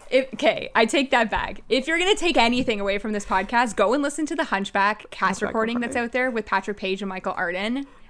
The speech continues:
Speaker 1: I think I've said this in, like, episode two or three of our
Speaker 2: <laughs>
Speaker 1: podcast because we did a way too early Tony nominations. Maybe it was episode one, but wow, the music from Hunchback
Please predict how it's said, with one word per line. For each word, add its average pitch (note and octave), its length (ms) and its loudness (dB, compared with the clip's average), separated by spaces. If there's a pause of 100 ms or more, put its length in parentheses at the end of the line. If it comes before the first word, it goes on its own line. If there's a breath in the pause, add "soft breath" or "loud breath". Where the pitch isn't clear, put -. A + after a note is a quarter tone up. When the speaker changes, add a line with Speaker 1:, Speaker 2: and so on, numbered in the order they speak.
(100)
Speaker 1:
I A3 80 0
think B3 140 0
I've A4 160 0
said F#3+ 220 -2
this G#3 200 -4
in, A#3 80 -2
like, G3 240 -6
episode G#3 440 0
two - 120 8
or C4+ 180 6
three G3 160 6
of G3+ 100 2
our G3 100 2
Speaker 2:
<laughs> - 0 -
Speaker 1:
podcast A3 640 -2 (360 loud breath)
because A#3 280 -2
we G#3+ 140 -4
did G3 360 0
a G#3+ 60 -2
way G3+ 160 -2
too G#3+ 160 -4
early F#3+ 240 -2
Tony F#3+ 260 -6
nominations. G#3+ 460 -4
Maybe A3+ 180 -2
it G#4+ 60 2
was B4+ 120 0
episode G#3 420 -2
one, E3 320 -4 (280 loud breath)
but A3 320 0
wow, F3+ 420 2 (220 soft breath)
the A3+ 120 0
music B3 320 0
from D#4 160 0
Hunchback A3+ 680 -2